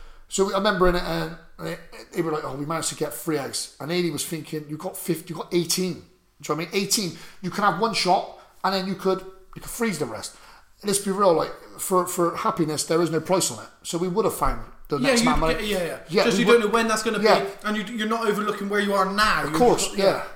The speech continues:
Speaker 1: And, um, I, I just remember as well when I said, I remember the lady in the next curtain next to us, and I remember her, hearing her cry. It was something like her eighth time. Do you know what I mean? And they just managed to get one out.
Speaker 2: Yeah.
Speaker 1: And I,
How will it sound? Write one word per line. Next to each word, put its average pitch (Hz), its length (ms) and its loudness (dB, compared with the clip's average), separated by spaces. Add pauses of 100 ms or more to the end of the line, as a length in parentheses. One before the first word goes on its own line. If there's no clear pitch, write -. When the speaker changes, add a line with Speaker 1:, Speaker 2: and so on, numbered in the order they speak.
(440)
Speaker 1:
And, 180 400 0 (100)
um, 165 480 -4 (600)
I, 185 60 0
I 190 180 0
just - 240 -2
remember 226 260 -2
as 165 100 -2
well 214 160 4
when 185 80 0
I 180 40 -2
said, - 160 0
I 208 60 0
remember 208 200 -4
the 185 80 0
lady 185 380 0
in 156 60 -4
the 156 60 -6
next - 320 0
curtain 160 280 -2
next 160 240 -8
to 135 80 -6
us, - 160 -10 (380)
and 151 80 -10
I - 20 -4
remember 165 260 -4
her, - 320 -4
hearing 170 280 2
her 139 40 -4
cry. 165 320 0
It 113 60 -10 (240)
was - 100 -8
something 220 220 -4
like - 80 -8
her 202 160 -6
eighth 175 260 -2
time. 160 300 -2
Do - 0 -
you - 720 -10
know 139 60 -6
what 151 40 -6
I 151 60 -4
mean? 165 80 -4
And 151 120 -8
they 151 120 -4
just - 260 -4
managed 170 160 0
to 139 60 -10
get 151 200 -4
one 156 140 2
out. - 220 -4 (500)
Speaker 2:
Yeah. 113 280 -14
Speaker 1:
And 175 100 -2
I, 196 120 -4